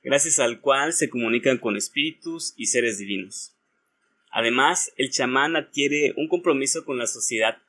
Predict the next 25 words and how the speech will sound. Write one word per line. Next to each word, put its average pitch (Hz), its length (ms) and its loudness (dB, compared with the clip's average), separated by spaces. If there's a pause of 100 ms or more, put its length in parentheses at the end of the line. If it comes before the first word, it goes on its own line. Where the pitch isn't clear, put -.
(160)
que 143 100 0
lo 117 140 2
respeta, 110 640 -2 (1040)
de 123 140 0
manera 131 520 2
que 113 380 0
ésta 143 500 0
puede 131 280 0
culparle 127 720 0
e 104 140 -4
incluso 127 380 -4
expulsarle 135 640 -2
del 110 180 -2
grupo 135 400 -2
si 123 160 -6
no 123 220 -6
cumple 131 300 -4
con 123 120 0
las 117 160 2
expectativas 123 840 0
que 113 140 0
han 110 180 -2
puesto 110 360 -2
en 104 120 -4
él. 127 200 -8